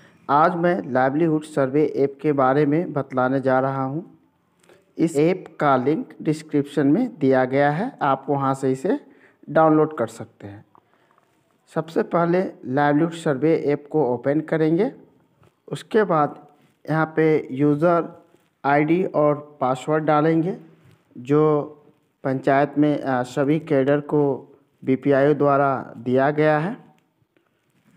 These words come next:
तो मैं, अ, आईडी दे चुका हूँ, पासवर्ड दे रहा हूँ।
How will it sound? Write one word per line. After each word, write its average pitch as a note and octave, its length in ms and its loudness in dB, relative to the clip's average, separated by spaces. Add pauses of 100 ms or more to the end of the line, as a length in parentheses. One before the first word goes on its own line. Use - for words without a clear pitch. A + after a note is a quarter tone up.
(480)
तो A2+ 80 -14
मैं, C3+ 380 -2 (440)
अ, - 240 -16
आईडी C#3 320 0
दे C#3+ 220 2
चुका C#3+ 320 -4
हूँ, G3 400 -4
पासवर्ड C#3+ 380 -2
दे D#3 180 2
रहा D3+ 120 2
हूँ। F#3 240 -4